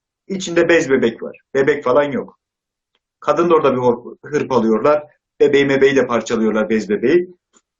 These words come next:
Yani şunu demek istiyorum, insanların vicdanlarını sömürmek için iki tane yöntem kullanıyorlar. Biri daha canice,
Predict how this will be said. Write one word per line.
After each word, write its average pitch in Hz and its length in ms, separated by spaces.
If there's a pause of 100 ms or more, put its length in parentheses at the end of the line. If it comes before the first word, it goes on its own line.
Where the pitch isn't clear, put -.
(160)
Yani 175 240
şunu 185 200
demek 170 220
istiyorum, 165 340
insanların 165 500
vicdanlarını 151 500
sömürmek 160 500
için - 420 (560)
iki 170 200
tane 175 180
yöntem 175 340
kullanıyorlar. 135 640
Biri 170 260
daha 165 220
canice, 113 440